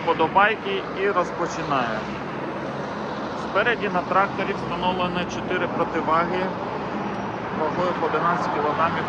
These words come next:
кожна. Сумарно виходить сорок чотири кілограми. Стоїть кріплення під номерний знак. Передні колеса в нас сім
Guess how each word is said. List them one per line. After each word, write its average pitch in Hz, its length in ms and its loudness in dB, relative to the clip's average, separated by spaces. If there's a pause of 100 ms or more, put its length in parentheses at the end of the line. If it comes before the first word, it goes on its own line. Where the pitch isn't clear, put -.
кожна. 127 340 2 (100)
Сумарно 165 460 2
виходить 156 400 -2 (300)
сорок 160 200 0 (120)
чотири 151 300 -2
кілограми. 131 500 0 (520)
Стоїть 190 240 0 (120)
кріплення 180 580 0
під 170 140 -2
номерний 170 400 -2 (120)
знак. 160 220 2 (760)
Передні 170 380 0 (100)
колеса 170 460 0
в - 40 -4
нас 170 160 2 (140)
сім 175 100 -4